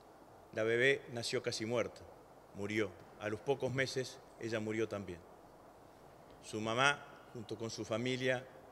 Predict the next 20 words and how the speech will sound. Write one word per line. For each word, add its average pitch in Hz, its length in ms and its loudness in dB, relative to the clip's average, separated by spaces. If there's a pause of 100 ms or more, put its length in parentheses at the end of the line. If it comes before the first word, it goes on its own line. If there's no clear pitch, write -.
(280)
lleva 120 200 4
adelante 117 420 4
esa 101 160 0
lucha. 92 340 -4 (1300)
Quiero 175 220 10
hablar 180 200 10
de 170 100 4
mi 170 100 2
ciudad, 160 460 8 (480)
señor 127 320 -2
presidente, 113 560 0 (960)
la 123 80 2
ciudad 139 240 8
de 151 80 12
Rosario. 117 500 4 (920)
Una 147 180 2
de 151 80 10
las 147 80 8
primeras 160 460 6
intervenciones 156 880 4